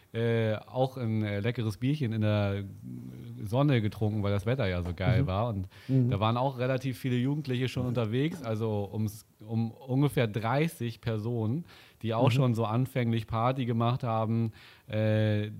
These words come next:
Speaker 1: die sind von der Brücke in die Alster gesprungen, so richtig geisteskrank. Und, und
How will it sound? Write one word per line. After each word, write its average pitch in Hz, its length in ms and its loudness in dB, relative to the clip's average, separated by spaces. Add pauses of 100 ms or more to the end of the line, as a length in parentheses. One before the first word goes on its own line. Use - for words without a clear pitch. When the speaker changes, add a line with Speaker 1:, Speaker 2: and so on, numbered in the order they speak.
(140)
Speaker 1:
die 117 140 0
sind 117 220 0
von 120 160 0
der 117 120 2
Brücke 131 440 0
in 117 100 -2
die 120 140 -2
Alster 127 360 0
gesprungen, 120 560 0
so 110 80 -4
richtig 110 300 -4
geisteskrank. 113 800 -4
Und, 95 300 -4 (540)
und 117 300 2